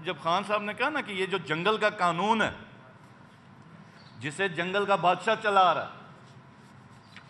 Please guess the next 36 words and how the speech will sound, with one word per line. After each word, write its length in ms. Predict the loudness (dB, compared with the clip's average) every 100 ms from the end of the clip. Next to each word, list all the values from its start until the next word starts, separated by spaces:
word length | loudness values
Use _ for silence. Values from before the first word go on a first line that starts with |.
| -20 -20 -20 -20 -20 -20 -20 -20 -20 -20 -16 -8
जंगल 280 | -4 -2
का 160 | -2 -4
कानून 440 | 0 -2 0 -2
है, 60 | -2
और 100 | 0
जंगल 320 | 0 0 0
के 140 | 2 0
कानून 380 | 2 2 0
में 140 | -2 -2
जंगल 260 | 0 0
के 100 | 2
बादशाह 340 | 4 4 4 0
की 120 | 0
मर्जी 360 | 0 -2 -2 -6
है, 60 |
जो 240 | -2 2 2
चाहे 280 | 2 -2
कर 180 | -2 -4
ले, 160 | -4 -4
नहीं 200 | -4 -2
छोड़ता 340 | 4 4 4
हूँ 120 | 4
आलिया 200 | 4 2
हमजा 220 | -2 -2 -4
को, 120 | 0
जाओ, 340 | 8 8 8
को, 80 | 2
जो 180 | -2 -2
कर 180 | -2 -4
सकते 320 | -4 -6 -4
हो 80 | -2
करो। 320 | -2 -6 -10 -20 -20 -20 -20 -20 -20 -20 -20 -20 -20 0
और 160 | 2 2
जजेस 360 | 0 0 -2 -2
को 120 | -4
मैनेज, 460 | -2 -2 -2 -4